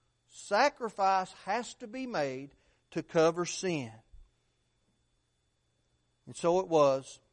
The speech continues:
throughout history. As man continued on down through time,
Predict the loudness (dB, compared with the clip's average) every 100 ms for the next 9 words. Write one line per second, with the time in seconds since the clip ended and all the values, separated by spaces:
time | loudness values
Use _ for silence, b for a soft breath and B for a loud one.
0 | _ _ _ -6 0 0 0 -8 -10 -16
1 | -20 _ _ _ _ _ _ _ _ _
2 | _ _ -16 -10 -6 -6 -6 -12 -8 -8
3 | -8 -6 -6 -6 -6 -8 -8 -10 -10 -8
4 | -6 -8 -14